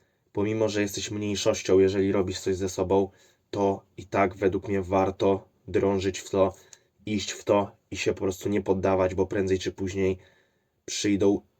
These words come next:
takie skutki i tacy ludzie do twojego życia, że się po prostu zdziwisz.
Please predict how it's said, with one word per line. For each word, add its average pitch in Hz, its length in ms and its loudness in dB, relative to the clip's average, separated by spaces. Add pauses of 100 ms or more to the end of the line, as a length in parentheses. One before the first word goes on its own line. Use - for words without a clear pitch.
(140)
takie 98 340 -4
skutki - 640 -4
i 90 60 -6
tacy 101 300 0
ludzie 98 200 6
do 92 80 6
twojego 95 380 4
życia, 95 500 2
że - 120 -20
się - 120 -10
po 104 100 -6
prostu 98 360 -2
zdziwisz. 95 500 -4